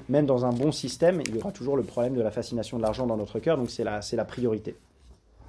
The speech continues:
Euh, sur ce plan assez passionnel que l'argent peut déclencher en nous. Notre rapport à l'argent est donc névralgique et donc central, en fait, euh, pour notre cœur. C'est-à-dire qu'un gars qui a un rapport à l'argent déréglé, mais pas mal d'autres choses bien réglées, il est mal barré, en fait.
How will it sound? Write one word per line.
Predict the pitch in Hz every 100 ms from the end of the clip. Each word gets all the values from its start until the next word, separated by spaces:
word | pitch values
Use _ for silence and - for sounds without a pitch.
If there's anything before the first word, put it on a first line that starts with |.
| - - - - - - - 127
Euh, | 117
sur | - 127
ce | 113
plan | 98 143
assez | 117 131
passionnel | - 180 - 147 123 139 143
que |
l'argent | 127 113 104 131
peut | - 127
déclencher | - 120 120 110 101 - -
en | 98 110
nous. | 107 - - _ _ _ _ _ _ _ - - - -
Notre | 139 151
rapport | 143 156 175
à |
l'argent | 143 143 208
est | 143
donc | 190 175
névralgique | 160 165 143 127 127 165
et | 113
donc | 110
central, | - 175 160 - 147 190 - _
en | 120
fait, | - 139 - - - - _
euh, | 123 117 117 113
pour | 117 143
notre | 131 120 123
cœur. | - 170
C'est-à-dire | 175 123
qu'un | 127 123
gars | 151
qui | 123
a |
un | 110
rapport | 101 135 151
à | 123
l'argent | 120 127
déréglé, | 123 147 143 131 151 - - _ -
mais | 120
pas | 147
mal | 160 147
d'autres | 147
choses | 160 127
bien | 127 151
réglées, | 139 127 160 190
il | 113
est |
mal | 117 139
barré, | 123 104 104
en |
fait. | 104